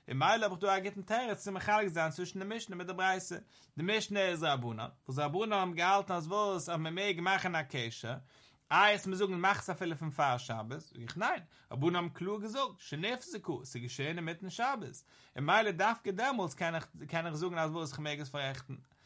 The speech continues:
Wahrscheinlich kann der Breise, wo der Breise sagt, man darf machen an Iwe, man darf machen an Bo. Der ist der Schütze Reb Shimon,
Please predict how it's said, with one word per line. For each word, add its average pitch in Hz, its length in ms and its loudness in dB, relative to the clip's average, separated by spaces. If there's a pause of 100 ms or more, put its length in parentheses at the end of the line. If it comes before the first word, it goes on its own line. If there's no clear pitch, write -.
(160)
Wahrscheinlich 135 420 2
kann 180 120 0
der 180 80 -2
Breise, 180 500 2
wo 170 40 -2
der 151 120 -2
Breise 170 340 2
sagt, 175 140 -2
man 165 80 -4
darf 160 180 2
machen 151 280 -2
an 135 100 -2
Iwe, 117 260 -4
man 117 120 -10
darf 156 260 -2
machen 131 260 -4
an 117 120 -4
Bo. 110 280 -8 (360)
Der 190 120 2
ist 226 140 0
der 175 80 -2
Schütze 139 340 -6
Reb 107 120 -12
Shimon, 185 520 -6